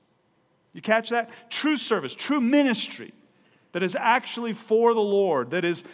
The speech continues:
something that God is the one who is initiating and then is the one anointing. It requires his power to accomplish his purpose.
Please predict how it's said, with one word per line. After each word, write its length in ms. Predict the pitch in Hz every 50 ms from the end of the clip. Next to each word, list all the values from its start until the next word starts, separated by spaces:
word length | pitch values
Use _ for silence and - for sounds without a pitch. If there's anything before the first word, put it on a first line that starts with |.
| -
something 480 | - - - 233 233 226 233 240 226 208
that 220 | 196 190 185 165 135
God 320 | 175 175 190 226 254 247
is 180 | 208 202 165 143
the 100 | 170 175
one 300 | 170 175 180 190 190 185
who 220 | 165 175 170 165
is 200 | 156 143 135 - - - -
initiating 840 | - 160 165 202 240 226 - - 226 208 208 220 226 226 220 220 233
and 280 | - 165 165 160 143
then 500 | 147 214 233 226 185 147 143 156 180 185 - - - - - -
is 180 | 165 165 143
the 80 | 156 165
one 300 | 160 175 180 175 180 -
anointing. 720 | - 165 180 170 185 202 208 196 - - - 131 101 - - _ _ _ _ _ _ _ _ _ _ _ _ _ _ _ _ _ _ _ _ _ _ _ -
It 120 | 151 175
requires 680 | 196 190 185 - - 208 220 233 247 233 214 190 185 - - - -
his 400 | - - - - 294 320 294 233 - -
power 560 | - - 277 254 190 131 107 95 95 113 143 - - _ _ _ -
to 160 | - 208 190
accomplish 680 | 185 190 - - 226 220 226 - - 156 143 151 - - _ _ _ _ _
his 400 | - - - 254 226 208 185 -
purpose. 680 | - - - 220 - _ - - - - - - - -